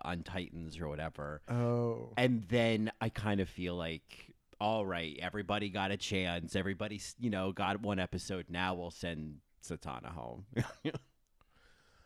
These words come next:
Speaker 2: Oh, I see. So they send J K home, but then J K comes back and they go, "J K," is that, like,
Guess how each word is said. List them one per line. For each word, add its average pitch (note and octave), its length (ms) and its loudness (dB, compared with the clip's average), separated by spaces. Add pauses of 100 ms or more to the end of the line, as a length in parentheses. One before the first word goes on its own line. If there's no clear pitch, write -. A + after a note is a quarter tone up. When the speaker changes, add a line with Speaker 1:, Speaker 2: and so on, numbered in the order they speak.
(300)
Speaker 2:
Oh, D#3+ 220 12
I C#3 180 10
see. C3+ 400 6
So D#3+ 180 10
they D3+ 160 10
send E3 460 6
J D#3 200 10
K C#3 260 10
home, C#3 340 8
but C#3 160 0
then C3 180 6
J C3 200 4
K C3+ 140 -2
comes A#2+ 280 -4
back C3 360 4
and B2+ 120 0
they A#2+ 80 4
go, A#2 180 4
"J F3 220 4
K," F3 600 8
is B2+ 140 0
that, C3 240 4
like, C3 160 2